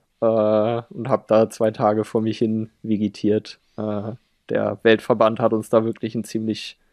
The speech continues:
äh, ziemlich cooles Hotel gegönnt. Ähm, und ich hatte Glück, dass bei, zu meinem Rückflug ging's mir dann auch schon langsam wieder besser. Ähm, und es ist ja mit Corona auch nicht mehr so, dass man sich dann gar nicht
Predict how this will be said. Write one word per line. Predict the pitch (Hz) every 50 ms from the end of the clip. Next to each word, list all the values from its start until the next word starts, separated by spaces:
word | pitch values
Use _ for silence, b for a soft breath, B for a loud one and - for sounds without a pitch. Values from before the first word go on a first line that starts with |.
| _ _ _ _ _ _ _ _ _ _ _ _ _ _ _ _ -
äh, | 110 113 110 110 107
ziemlich | - - 139 139 127 -
cooles | - - 147 135 123 117 -
Hotel | 127 107 - 131 123 117
gegönnt. | 113 104 107 107 110 117 127 - _ _ _ _ _ _ _ _ _ _ _ _ _ _ _ _ _ _ - - _ _
Ähm, | - 104 107 104 101 101 104 104 101
und | 95 110 110
ich | 113 - -
hatte | 131 127 135 127
Glück, | 104 127 135 139 - -
dass | - 120 113 - - - _ _ _
bei, | 117 110 110 110 113 113 110
zu | 110 - -
meinem | 120 117 113 113 117 117
Rückflug | 110 131 139 135 - - - 127 117 101
ging's | 117 113 117 -
mir | - 113
dann | 104 107 104
auch | 104 107
schon | 107 - 110
langsam | 104 107 107 104 104 101 104
wieder | 104 101 104
besser. | - - 104 104 - - 117 113 127 - _ _ _ _ _ _ _ _ _ _ _ _ _ _ -
Ähm, | 110 104 104 104 101 101 101 101 98
und | - 107 101 101 101 101 - -
es | - 113 -
ist | - - - -
ja | - 110 107 107 104
mit | 113 123 113 - _
Corona | - - 113 104 117 120 117 113 104
auch | - 104 107 - -
nicht | 120 113 - -
mehr | 117 107 104
so, | 107 - 117 110 113 110
dass | 120 117 - -
man | - 110 110 104
sich | 107 113 -
dann | - 117 110 107
gar | 101 104 98 104
nicht | 104 104 101 - - - -